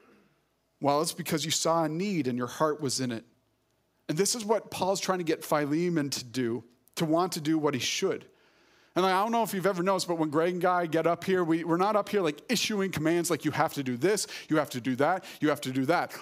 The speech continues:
One, because I don't think a lot of you would. I think you just go, "Who are you to tell me what to do?" I get it also.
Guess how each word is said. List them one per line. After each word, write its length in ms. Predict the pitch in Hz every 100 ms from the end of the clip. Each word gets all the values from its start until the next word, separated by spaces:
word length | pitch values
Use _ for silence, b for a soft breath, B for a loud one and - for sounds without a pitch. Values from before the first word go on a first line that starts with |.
| B
One, 420 | 160 233 220 214
because 260 | 180 175 185 -
I 160 | 233
don't 180 | 339 330
think 140 | 294 254
a 60 |
lot 200 | 240 254
of 80 | 226
you 140 | 226
would. 300 | 247 285 302
I 80 | 160
think 180 | 151 220
you 80 | 226
just 220 | 202 -
go, 120 | 196
"Who 160 | 156 311
are 100 | 285
you 120 | 254
to 100 | 247
tell 240 | - 196 202
me 120 | 208
what 200 | 190 185
to 100 | 185
do?" 200 | 277 -
I 120 | 160 147
get 340 | 117 151 131
it 240 | 101 - -
also. 400 | 120 110 -